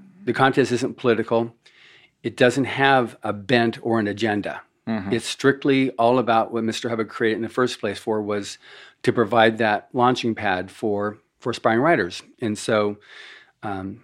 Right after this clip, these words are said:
Speaker 1: I, like I mentioned, coming up here, uh, we have two winners from the Illustrator contest. You're one from Turkey and one from Iran.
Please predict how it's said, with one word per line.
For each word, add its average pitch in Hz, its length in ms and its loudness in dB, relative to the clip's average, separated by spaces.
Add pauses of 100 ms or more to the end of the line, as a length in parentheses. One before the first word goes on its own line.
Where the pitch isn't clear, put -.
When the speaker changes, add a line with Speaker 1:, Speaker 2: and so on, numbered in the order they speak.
Speaker 1:
I, 113 120 0 (120)
like 113 220 0
I - 20 0
mentioned, 110 540 -2
coming 110 260 -2
up 123 140 0
here, 98 340 0 (800)
uh, 107 220 -4
we 107 100 -2
have 107 160 0
two 123 160 0
winners 113 220 2
from 113 120 -4
the 104 60 -2
Illustrator 123 300 0
contest. 104 500 -6
You're 110 120 -2
one 110 100 -2
from 104 160 -6
Turkey 117 300 -2
and 107 80 0
one 107 100 -4
from 110 160 -4
Iran. 107 480 -2